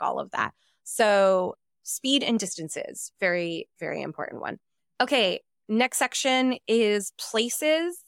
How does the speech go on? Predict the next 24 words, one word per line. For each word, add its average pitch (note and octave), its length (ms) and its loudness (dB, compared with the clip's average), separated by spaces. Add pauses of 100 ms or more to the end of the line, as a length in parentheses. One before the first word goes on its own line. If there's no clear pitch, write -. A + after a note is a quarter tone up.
slash G#3+ 540 -2
locations. C#4 960 -2 (180)
You B3 380 2
can F#4 320 2
just C4+ 200 2
put C4 140 0
the A3 80 0
name G#3 220 4
of A3+ 100 2
the A3 80 0
location G#3 480 0
if F#3+ 100 -4
that's F#3+ 200 0
what G3 100 -6
you F3+ 140 -4
need. F3+ 400 -4 (440)
But G3 440 4 (120)
for B3 320 2
me, A3+ 600 2 (180)
like C#4 220 0
in C#4 100 4
book D4 240 2
one, B3+ 480 2 (220)
Adeline C4+ 640 4